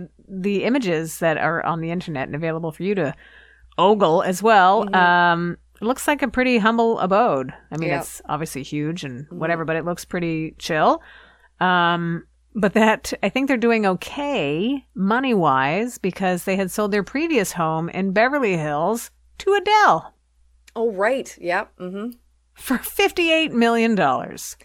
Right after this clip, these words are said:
Speaker 2: And I think Adele bought something next door or across the street for her ex-husband, so they could, and so, yeah, she invested there.
Speaker 1: Smart.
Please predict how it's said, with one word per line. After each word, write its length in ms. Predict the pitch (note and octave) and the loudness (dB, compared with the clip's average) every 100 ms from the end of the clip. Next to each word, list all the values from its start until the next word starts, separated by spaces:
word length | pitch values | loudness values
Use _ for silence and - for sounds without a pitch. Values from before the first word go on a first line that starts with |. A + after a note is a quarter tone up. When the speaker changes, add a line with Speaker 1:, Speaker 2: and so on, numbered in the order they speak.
| _ - | _ -4
Speaker 2:
And 100 | B3+ | -2
I 60 | |
think 300 | C4+ D#4+ F4 | -2 -6 -6
Adele 340 | F4+ A#3+ A#3 A#3 | -8 -2 -2 -2
bought 380 | G3 G3+ - | -2 -2 -4
something 360 | - G3+ G#3 F#3+ | -8 -10 -8 -6
next 240 | F#3 F#3 E3 | -6 -8 -6
door 460 | F#3+ F#3+ D3 D#3+ F#3 | -2 0 2 0 -2
or 120 | E3 | -6
across 340 | E3 G3 F#3+ | -6 -4 -4
the 80 | F#3 | -6
street 240 | F3 F#3+ F#3 | -8 -8 -8
for 100 | E3 | -8
her 400 | E3+ D#3+ D3+ - | -6 -4 -6 -6
ex-husband, 680 | F3 F3+ - F#3 F3 D3+ D3+ | -8 -8 -4 -4 -4 -8 -8
so 100 | E3+ | -8
they 140 | E3 D#3+ | -6 -6
could, 260 | F3 D#3+ - | -6 -8 -8
and 260 | F3 D#3+ D#3 | -10 -10 -8
so, 400 | - E3 D#3+ D3 | -4 -2 -2 -4
yeah, 360 | E3 D#3+ C#3+ | -2 -2 -4
she 280 | - - E3 | -8 -12 -10
invested 460 | D#3+ D#3 D#3+ D#3+ D3+ | -8 -8 -8 -10 -8
there. 320 | D3+ C3+ D3+ _ _ _ _ - | -6 -6 -8 _ _ _ _ -20
Speaker 1:
Smart. 640 | - - C#3+ D#3 - - | -18 -10 -6 -6 -8 -16